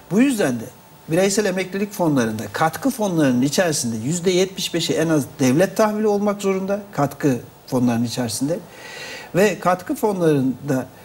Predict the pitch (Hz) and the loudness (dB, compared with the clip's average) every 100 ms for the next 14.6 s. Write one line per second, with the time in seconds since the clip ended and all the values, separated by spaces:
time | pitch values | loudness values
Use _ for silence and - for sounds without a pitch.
0 | - 151 196 233 247 202 160 180 208 208 | -4 0 2 2 2 4 4 2 0 -2
1 | 226 226 202 214 214 156 170 185 - 147 | -2 -2 -2 0 0 2 2 0 2 2
2 | 180 185 131 110 - 110 101 - - - | 6 4 4 0 -6 -8 -10 -14 -18 -20
3 | - - - - 165 220 277 220 127 - | -20 -20 -20 -4 2 2 2 0 -2 -6
4 | - - - 170 185 190 208 214 160 170 | -20 -12 0 2 2 2 2 2 2 0
5 | 196 196 175 - 147 160 175 170 165 147 | 0 -4 -8 0 0 2 2 2 2 0
6 | 104 - - - - - - 139 165 185 | -2 -10 -20 -20 -20 -20 -2 0 2 4
7 | 233 240 202 165 143 143 139 143 170 247 | 4 4 4 2 0 0 0 2 0 -2
8 | 254 - - - 170 214 190 165 127 143 | -2 -6 -20 -4 0 0 2 0 2 4
9 | 143 151 208 220 170 - - - 147 143 | 4 4 2 -2 -6 -12 -8 -2 2 2
10 | 135 123 113 104 104 - 202 208 170 180 | 4 2 0 -2 -4 -2 -2 -2 -2 2
11 | 190 190 190 175 190 185 175 156 147 - | 2 4 2 0 -4 -2 2 2 2 0
12 | 139 135 127 - 131 127 135 123 131 196 | 2 2 0 0 0 2 2 4 4 2
13 | - - 135 135 147 147 143 139 139 143 | -2 -2 -2 0 -2 0 4 4 4 4
14 | 151 143 135 - 127 | 2 2 -2 0 0